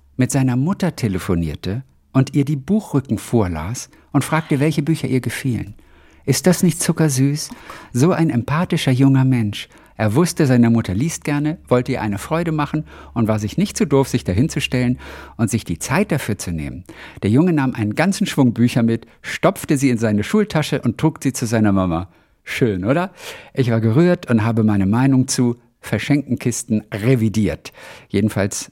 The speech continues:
wenn man keinen Schrott hereintut und sie am Abend mit den Resten dann auch wieder reinholt. Vielen Dank, dass ihr so viele Jahre schon eure Gespräche mit uns teilt. Ich freue mich da immer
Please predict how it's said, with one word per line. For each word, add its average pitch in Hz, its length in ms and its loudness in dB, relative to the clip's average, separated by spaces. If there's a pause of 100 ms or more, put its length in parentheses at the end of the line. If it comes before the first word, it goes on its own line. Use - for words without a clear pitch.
wenn 104 120 -2
man 92 180 -2
keinen 95 220 -4
Schrott - 240 -2
hereintut 73 460 -8
und 95 140 -2
sie 95 120 -2
am 92 120 -8
Abend 127 420 -2
mit - 100 -4
den 90 120 -6
Resten 113 420 -2
dann 80 180 -2
auch - 120 -6
wieder 165 180 0
reinholt. 104 460 -4 (580)
Vielen 185 220 0
Dank, 151 180 2
dass 143 160 -2
ihr 127 160 2 (200)
so 147 180 2
viele 165 200 2
Jahre 160 220 4
schon 127 160 0
eure 127 180 2
Gespräche 135 440 -2
mit 123 140 2
uns 110 200 -4
teilt. 151 460 -4 (220)
Ich 117 120 -6
freue 127 200 0
mich 123 140 -2
da 113 100 0
immer 107 280 0